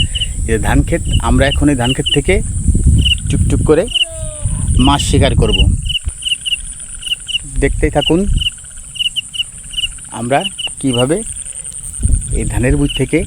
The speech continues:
বিল থেকে মাছ শিকার করি। দেখুন কত লোকে মাছ ধরছে। তো আজকে ভিডিওটি একটু লম্বা হবে, তারপরে আপনারা দেখুন কিভাবে ফুলকুচি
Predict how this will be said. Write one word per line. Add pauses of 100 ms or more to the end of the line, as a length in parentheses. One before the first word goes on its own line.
(1160)
বিল
থেকে (100)
মাছ (100)
শিকার (100)
করি। (540)
দেখুন (160)
কত (140)
লোকে
মাছ (100)
ধরছে। (1600)
তো (100)
আজকে (160)
ভিডিওটি
একটু
লম্বা
হবে, (120)
তারপরে
আপনারা (840)
দেখুন
কিভাবে (120)
ফুলকুচি